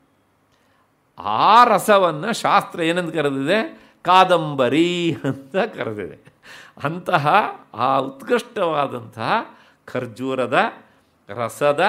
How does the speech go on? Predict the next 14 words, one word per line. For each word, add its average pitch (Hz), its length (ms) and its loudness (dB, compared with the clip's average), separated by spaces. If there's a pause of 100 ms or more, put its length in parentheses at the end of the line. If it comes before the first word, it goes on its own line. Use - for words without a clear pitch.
(320)
ರೂಪದಲ್ಲಿ 127 840 -4 (100)
ಇರುವವಳಾದ್ದರಿಂದ 117 1160 -4
ಅವಳ 120 340 -4
ಹೆಸರು 104 460 -4 (400)
ಕಾದಂಬರಿ, 120 1300 0
ಕಾದಂಬರಿ 156 680 2
ಪ್ರಿಯ 123 380 -2 (720)
ಅಂತ. 82 220 -20 (2250)
ಆಯ್ತು, 95 380 -10 (640)
ಇಲ್ಲಿಗೆ 104 540 -4 (200)
ಆರು 123 300 2
ಅರ್ಥ 104 300 -6
ಆಯ್ತು. 95 420 -6 (800)
ಮತ್ತೆ 113 460 -4